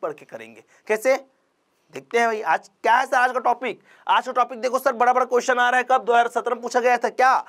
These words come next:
कांच के उत्पादन का वर्णन निम्नलिखित चरणों में कीजिए। आवश्यक पदार्थ क्या क्या है? कांच का रंग प्रदान करने वाला पदार्थ क्या है? टैंक भट्टी में होने वाले रासायनिक अभिक्रिया क्या है? तो चलो अब कांच के बारे में आप पूछ ही लिए सर,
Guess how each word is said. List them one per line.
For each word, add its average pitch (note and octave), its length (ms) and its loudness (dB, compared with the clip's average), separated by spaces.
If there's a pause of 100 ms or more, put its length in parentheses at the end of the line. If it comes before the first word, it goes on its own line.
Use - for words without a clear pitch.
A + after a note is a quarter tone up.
(260)
कांच B3+ 280 2
के - 100 -12
उत्पादन C4 380 -2
का C4 100 -2
वर्णन B3 320 0
निम्नलिखित B3 500 -2 (100)
चरणों A3+ 260 0
में A3+ 100 -4
कीजिए। F3 360 -12 (200)
आवश्यक G#3 300 -2
पदार्थ A#3 360 -2
क्या B3 140 2
क्या B3 160 0
है? A#3+ 80 0
कांच A3 300 -2
का A3+ 100 -2
रंग A3 200 0
प्रदान A3 300 -4
करने A3 200 -4
वाला A3 80 0
पदार्थ G#3 360 -2
क्या A#3 160 -2
है? A#3+ 120 0 (300)
टैंक A3+ 240 0
भट्टी A3+ 280 -4
में A3+ 100 -2
होने G3+ 220 -2
वाले G3+ 300 2 (560)
रासायनिक E3+ 380 -4
अभिक्रिया C#3+ 360 -6
क्या A#2+ 180 -18
है? - 100 -20 (120)
तो B3+ 120 0
चलो C4 300 0
अब C#4 200 0
कांच G3 260 2
के A#3 80 -12
बारे F3+ 200 0
में A3+ 80 0
आप - 140 -6 (140)
पूछ G3 200 -12
ही A#3 60 -8
लिए B3 180 -2
सर, A#3+ 180 -2